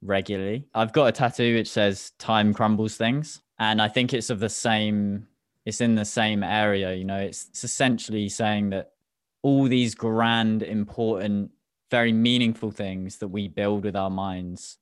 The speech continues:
they decay and they go. And it's important to be humbled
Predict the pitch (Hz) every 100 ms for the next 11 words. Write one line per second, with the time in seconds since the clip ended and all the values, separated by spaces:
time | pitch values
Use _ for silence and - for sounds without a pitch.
0 | - 120 120 117 - 127 113 90 95 101
1 | 101 113 98 90 90 92 98 98 95 -
2 | - 131 127 123 - 139 135 117 113 113
3 | 113 107 117 107 107 127